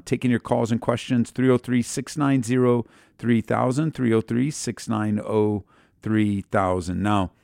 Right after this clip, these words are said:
uh, I, I had a thought. This is the second time this has happened. Uh, I had a thought, and it just escaped me. I was talking to pastors, and we were t-, we, I was just about to share with you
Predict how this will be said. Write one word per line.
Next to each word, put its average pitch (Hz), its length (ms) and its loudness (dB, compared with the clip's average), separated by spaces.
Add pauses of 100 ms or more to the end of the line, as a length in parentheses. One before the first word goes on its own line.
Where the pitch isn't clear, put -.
(560)
uh, 87 300 -6 (1160)
I, - 220 -12 (340)
I - 100 -10
had 98 100 -10
a 73 60 -14
thought. 85 340 -10
This 101 180 -12
is 95 80 -12
the 95 80 -12
second - 360 -10
time 101 340 -12 (400)
this 104 160 -10
has 98 140 -10
happened. 95 520 -6 (340)
Uh, 85 280 -6
I 95 100 -6
had 95 240 -4
a 90 60 -8
thought, 104 480 -2
and 92 120 -4
it 90 140 -6
just - 400 -8 (460)
escaped 92 720 -6
me. 82 160 -4
I 87 40 -6
was 90 200 -6
talking 123 340 -2
to - 60 0
pastors, 98 720 -4 (400)
and 92 420 -6
we 101 140 0
were 98 160 0
t-, - 280 -14
we, 104 240 -8
I 92 60 -8
was 95 160 -6
just - 320 0
about 120 280 -2
to - 60 -12
share 113 300 0
with 113 180 -4
you 87 300 -4